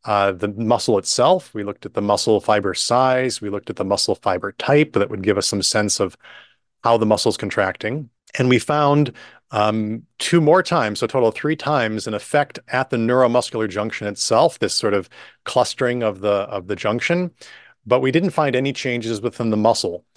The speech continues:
And so altogether, the work that I've done with this model of, of training rats to vocalize and looking at the, at the muscle seemed to indicate that the vocal training is not strengthening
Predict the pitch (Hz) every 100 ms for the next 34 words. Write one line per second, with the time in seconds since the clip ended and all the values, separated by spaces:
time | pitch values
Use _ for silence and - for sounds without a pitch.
0 | - _ - 117 123 123 135 160 - 131
1 | 170 202 135 113 107 110 117 131 123 113
2 | 104 113 110 107 - 104 - 107 120 135
3 | 98 95 - 107 92 - - 117 113 110
4 | 104 - 110 117 123 120 113 113 110 -
5 | 98 110 113 104 98 101 98 107 104 101
6 | 151 - 92 92 _ _ _ - - 196
7 | 170 131 131 156 - 110 107 98 107 104
8 | - - 98 107 123 147 - - 127 131
9 | 107 104 98 - - _ - 113 131 156
10 | - - - - 127 170 - 123 107 104